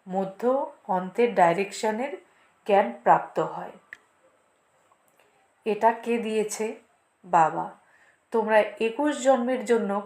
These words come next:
পরমাত্মার হয়ে যাও, আবার রাবণ রাজ্যে অনাথ হয়ে যাও।" এরপর ক্যারেক্টার্স খারাপ হতে থাকে। বিকার আছে যে মানুষ মনে করে স্বর্গ নরক সব একসাথে চলে। বাচ্চারা,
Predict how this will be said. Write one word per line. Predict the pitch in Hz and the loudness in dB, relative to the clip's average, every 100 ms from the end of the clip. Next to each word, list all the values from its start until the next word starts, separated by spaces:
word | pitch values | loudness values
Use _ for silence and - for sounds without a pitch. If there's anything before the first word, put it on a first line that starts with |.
| - | 0
পরমাত্মার | 190 185 185 185 185 208 240 | 2 2 0 -2 -2 0 0
হয়ে | 185 180 160 160 | 0 -8 -8 -6
যাও, | 165 156 - _ _ _ _ _ _ _ - | -6 -8 -12 _ _ _ _ _ _ _ 0
আবার | 190 185 190 185 | 2 4 2 6
রাবণ | 185 180 208 214 | 8 8 4 2
রাজ্যে | 214 214 240 254 254 | 2 2 2 2 2
অনাথ | 202 202 214 220 | 2 4 2 2
হয়ে | 196 196 | -4 -2
যাও।" | 180 175 185 - _ _ _ _ _ | -2 -4 -4 -12 _ _ _ _ _
এরপর | 196 190 196 240 226 | -4 -4 0 2 2
ক্যারেক্টার্স | 208 196 180 202 - 226 226 - | 0 0 0 0 -2 -2 -2 -4
খারাপ | 202 190 190 190 | 2 2 2 -2
হতে | 190 196 | -6 -4
থাকে। | 190 175 - 185 - _ _ _ _ _ _ - | -4 -8 -8 -14 -16 _ _ _ _ _ _ -10
বিকার | 220 - 226 | -6 4 6
আছে | 226 208 - 226 | 6 0 -2 -4
যে | 220 277 - _ _ _ _ - | -2 -6 -10 _ _ _ _ -6
মানুষ | 185 185 190 247 - - 202 | 2 4 4 -2 -6 -10 -4
মনে | 180 196 | -2 -2
করে | 208 214 196 180 196 _ _ _ | 2 4 4 0 -8 _ _ _
স্বর্গ | - - 208 208 247 | -6 4 6 6 2
নরক | 254 208 196 240 - - | 4 4 2 0 -6 -14
সব | - 269 269 269 | -4 6 8 8
একসাথে | 185 185 - 220 208 254 | 4 2 0 0 0 -2
চলে। | - 170 156 170 - _ _ _ _ _ - | -2 -4 -4 -8 -16 _ _ _ _ _ 0
বাচ্চারা, | 180 180 220 226 208 180 | 2 2 4 4 4 2